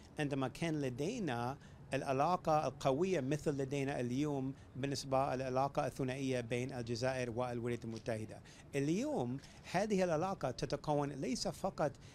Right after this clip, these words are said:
من التعاون والتنسيق في مجالات مثل الأمن والاستقرار، ولكن أيضًا التعليم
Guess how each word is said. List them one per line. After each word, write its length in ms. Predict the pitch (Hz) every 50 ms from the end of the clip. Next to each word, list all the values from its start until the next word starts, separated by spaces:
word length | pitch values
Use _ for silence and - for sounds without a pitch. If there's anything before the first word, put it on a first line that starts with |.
| - - - - - - - - - -
من 300 | 165 151 160 156 147 147
التعاون 560 | - - 139 - - - 123 127 143 151 156
والتنسيق 600 | 139 127 127 - 123 117 113 - - 165 175 160 - - - 156 151 - - 156 - - - 156 - -
في 120 | 151 139
مجالات 520 | 131 135 135 131 127 135 127 135 123 - 131
مثل 280 | 131 123 - 131 120
الأمن 580 | 120 127 - 147 139 143 143 135 131 127 123 127
والاستقرار، 1400 | - - 127 120 123 127 123 120 120 117 117 123 127 - 123 127 131 120 - - 123 - - 131 160 233 285 254 - - - - - -
ولكن 280 | 185 175 - - 165
أيضًا 400 | 175 170 202 254 247 220 190 180 165 - - - - - - -
التعليم 640 | 156 - - 180 170 165 156 160 226 277 247 117